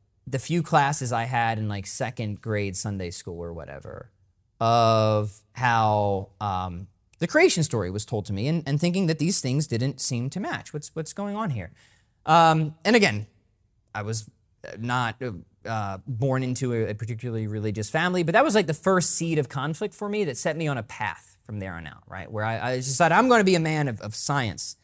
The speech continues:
and I, I disregarded religion, uh, pretty early.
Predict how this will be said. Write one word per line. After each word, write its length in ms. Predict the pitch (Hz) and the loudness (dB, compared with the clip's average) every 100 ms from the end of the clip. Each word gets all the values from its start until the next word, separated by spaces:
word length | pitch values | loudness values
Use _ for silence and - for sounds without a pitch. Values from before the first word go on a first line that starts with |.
| _ _ _ - | _ _ _ -4
and 180 | 120 120 | 0 2
I, 200 | 117 117 | 2 2
I 80 | 120 | 0
disregarded 720 | 131 143 143 131 127 127 117 | 2 2 2 2 4 4 4
religion, 680 | 110 110 127 120 107 85 95 _ _ _ - | 0 0 -2 -2 -4 -8 -14 _ _ _ -4
uh, 320 | 104 98 90 | 0 0 0
pretty 320 | - - 208 - | -4 -2 -2 -2
early. 440 | 147 151 123 76 | 0 2 0 -4